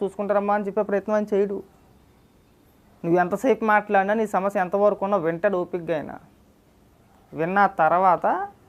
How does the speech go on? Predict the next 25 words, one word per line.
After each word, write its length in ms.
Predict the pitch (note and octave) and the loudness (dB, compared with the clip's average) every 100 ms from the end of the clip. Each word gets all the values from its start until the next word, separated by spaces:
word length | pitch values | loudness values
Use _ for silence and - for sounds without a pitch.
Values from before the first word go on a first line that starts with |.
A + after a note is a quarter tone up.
| - | -2
ఆయన 140 | F3 | 0
చెప్పాల్సింది 600 | E3+ F3 F3+ G3 G3 F#3+ | 2 0 2 2 2 -4
ఏదైతే 280 | F3 F3 F3 | -2 -2 -4
ఉందో 180 | F3 F#3+ | 0 4
ఆయనే 340 | D3+ D#3 G3+ | 6 4 0
చెప్తాడు. 400 | F#3+ E3 - D#3+ | -4 -4 -4 0
వాళ్ళు 200 | D3+ D#3+ | 2 2
చెప్తారమ్మా, 400 | D#3+ - E3+ E3+ | 0 -4 -4 -2
వీళ్ళు 260 | E3 D#3+ E3 | -2 -2 -4
చెప్తారమ్మా, 520 | E3+ E3+ D#3+ E3+ E3 - _ _ - | -6 -4 -4 -4 -6 -10 _ _ -4
అలాంటి 240 | D3+ E3 | -2 -2
మాటలు 320 | D#3 D#3 E3 E3+ | -2 -6 -6 -8
ఉండవు. 500 | E3+ D#3 F3 C#3+ _ _ _ _ _ _ _ _ _ _ _ _ _ _ | -8 -8 -10 -18 _ _ _ _ _ _ _ _ _ _ _ _ _ _
మనం 280 | D3+ E3+ F3+ | -6 -4 -2
నేర్చుకోవాలి. 880 | E3 E3 E3+ G3+ G#3 G3+ E3 - - - _ _ C3+ | -2 -4 -4 4 6 6 4 -2 -8 -16 _ _ -10
అసెంబ్లీలో 460 | D3+ F3 F#3+ G#3+ | -6 -2 0 2
పెద్ద 260 | G3+ F3+ F#3 | 2 2 2
పెద్ద 220 | G3+ G3 | 2 2
డైలాగులు 360 | D3+ E3+ G3+ G#3 | 2 4 4 4
కొట్టడం 400 | G#3+ G#3 A3 G3+ | 2 2 -2 2
కాదు, 240 | G3+ G#3 | 4 4
సామాన్య 480 | F3+ F3 G3 G3+ G3+ | 2 2 2 2 0
ప్రజలతో 540 | F#3+ G3+ F#3+ G3 G#3 | 0 0 0 -2 0
ఎలా 280 | G3 F#3 F#3+ | 4 6 6
ఉండాలి 680 | F#3 F#3 F#3 F3+ F3+ F#3+ | 4 2 4 4 4 -2